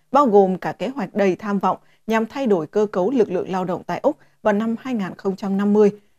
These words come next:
thông qua hàng loạt gói tài trợ cho giáo dục,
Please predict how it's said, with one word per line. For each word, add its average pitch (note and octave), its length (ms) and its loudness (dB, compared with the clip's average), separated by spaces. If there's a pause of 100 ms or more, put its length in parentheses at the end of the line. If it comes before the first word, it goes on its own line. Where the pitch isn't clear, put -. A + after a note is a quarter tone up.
thông C#4+ 180 4
qua C#4 180 0
hàng F#3+ 340 -6
loạt F3+ 200 -4
gói F#3 140 -6
tài G3 160 -2
trợ - 340 -6
cho F3 220 -8
giáo E3+ 180 -6
dục, G#3 200 -2